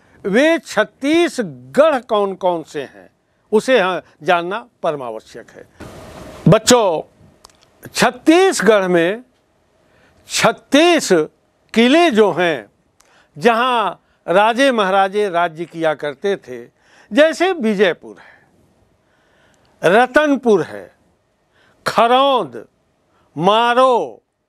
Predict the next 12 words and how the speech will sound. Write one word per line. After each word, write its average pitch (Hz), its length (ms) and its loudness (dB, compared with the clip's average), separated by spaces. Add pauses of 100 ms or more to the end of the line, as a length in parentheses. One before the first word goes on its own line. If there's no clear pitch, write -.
(440)
कोटगढ़, 240 760 0 (760)
नवागढ़, 233 920 -2 (460)
ये 277 140 -4
सब 285 200 -4
राज्य 180 400 -8
हैं। 123 280 -18 (240)
यहाँ 214 280 0
अलग-अलग 190 480 -2
राजा 165 280 -2
होते 151 400 -6
थे। 143 240 -14 (400)
सोंधी, 254 760 0